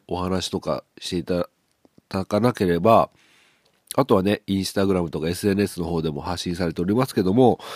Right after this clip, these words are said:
やっぱりこうやってね、向井さんのようなインフル、ヨーグルトのね、インフルエンサーの方が紹介してくれて、初めてね、出会えるヨーグルト。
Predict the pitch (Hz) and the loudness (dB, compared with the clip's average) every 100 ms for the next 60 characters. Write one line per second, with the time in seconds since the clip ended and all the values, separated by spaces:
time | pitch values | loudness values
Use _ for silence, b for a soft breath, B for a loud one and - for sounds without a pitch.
0 | B B 113 113 104 - 110 - 120 139 | B B -6 -2 0 2 0 2 4 4
1 | 123 120 104 - 87 82 82 80 82 98 | 4 2 0 0 -4 -2 -2 -4 -2 -2
2 | 101 110 107 - _ _ - 113 120 127 | 0 0 0 -2 _ _ 2 4 6 4
3 | 92 78 80 80 87 95 95 92 - 69 | 2 -2 -2 -2 -2 0 0 0 -4 -10
4 | 73 - 78 113 101 - B B B B | -8 -6 2 6 6 4 B B B B
5 | - 95 98 92 - 98 - 104 101 - | -4 -2 0 -2 -4 -6 0 2 4 0
6 | _ b b b - 131 107 135 202 240 | _ b b b -2 0 2 4 4 4
7 | 107 95 85 107 107 107 98 87 85 87 | 2 2 2 4 6 4 4 2 0 0
8 | 85 73 - 82 98 | 0 -4 -4 -4 -4